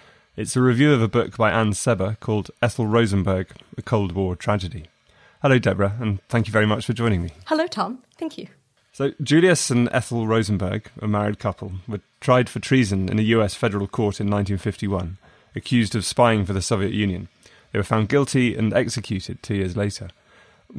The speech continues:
Speaker 1: What was it that they were supposed to have done, or what was it they did?
Speaker 2: Well, I,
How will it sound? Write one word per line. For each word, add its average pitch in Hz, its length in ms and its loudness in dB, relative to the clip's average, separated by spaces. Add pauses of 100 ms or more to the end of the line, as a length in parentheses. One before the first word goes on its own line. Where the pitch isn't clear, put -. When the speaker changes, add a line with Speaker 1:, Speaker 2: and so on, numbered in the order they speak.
(140)
Speaker 1:
What 139 280 2
was 160 180 2
it 120 200 0
that 117 160 -2 (120)
they 113 100 0
were 107 120 0
supposed 113 420 0
to - 60 -4
have 95 80 -6
done, 107 420 -2 (100)
or 98 160 -4
what 98 180 -4
was 98 160 -2
it 92 60 -4
they 95 120 -4
did? 92 320 -6 (640)
Speaker 2:
Well, 262 180 2
I, 254 180 0